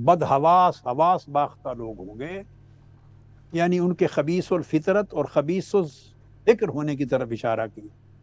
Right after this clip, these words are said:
और खबीसुल अमल होने की तरफ इशारा किया।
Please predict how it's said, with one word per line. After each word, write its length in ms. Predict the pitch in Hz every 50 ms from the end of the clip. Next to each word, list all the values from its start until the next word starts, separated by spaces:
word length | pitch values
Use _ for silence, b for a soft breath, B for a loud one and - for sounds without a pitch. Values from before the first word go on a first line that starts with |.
| _ -
और 80 | - 131
खबीसुल 540 | - - 151 139 156 180 185 - - 185 165
अमल 300 | 156 151 165 185 190 185 170
होने 280 | 147 156 151 151 151
की 100 | 139 147 127
तरफ 260 | 127 131 123 123 113
इशारा 340 | 113 104 - 120 113 117 110
किया। 260 | 101 - 110 101 95